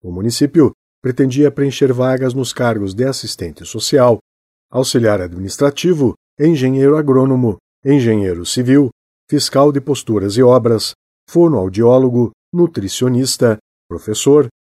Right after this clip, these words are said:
professor de educação física, psicólogo, técnico agropecuário e veterinário. A cautelar foi concedida pelo conselheiro Artagão de Matos Leão.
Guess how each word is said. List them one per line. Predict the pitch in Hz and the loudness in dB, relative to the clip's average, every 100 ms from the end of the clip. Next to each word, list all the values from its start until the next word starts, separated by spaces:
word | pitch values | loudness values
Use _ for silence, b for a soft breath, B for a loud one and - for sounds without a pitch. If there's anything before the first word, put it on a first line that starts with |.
| _ | _
professor | 135 135 131 - 156 147 | -4 0 -2 0 0 0
de | 151 | -2
educação | 143 147 131 143 | -2 -4 -4 -4
física, | 127 165 170 143 - 90 - _ _ _ - | -4 -4 -2 -2 -2 -6 -10 _ _ _ -10
psicólogo, | 202 - 127 135 127 120 101 _ _ _ - | -8 -4 0 0 2 0 -2 _ _ _ 0
técnico | 143 147 120 107 113 | 0 0 -2 -6 -4
agropecuário | 127 139 98 - 90 127 127 127 127 120 _ _ | -2 -2 -4 -8 -6 0 2 4 2 0 _ _
e | 160 | -4
veterinário. | 151 127 110 95 95 110 101 78 _ _ _ _ _ _ - | 0 0 0 -2 -2 0 -2 -4 _ _ _ _ _ _ -14
A | 92 | -2
cautelar | 113 107 107 101 | -2 2 0 0
foi | - 98 | -2 -6
concedida | 120 123 156 147 143 117 - _ _ | -4 -4 0 2 2 0 -2 _ _
pelo | 135 147 | 0 0
conselheiro | 156 147 - 139 143 143 143 | -2 -2 -2 2 2 2 0
Artagão | 143 131 127 147 | 0 -4 0 0
de | 151 | 0
Matos | 110 98 - 104 | -2 -4 -6 -2
Leão. | 120 127 113 | 2 2 2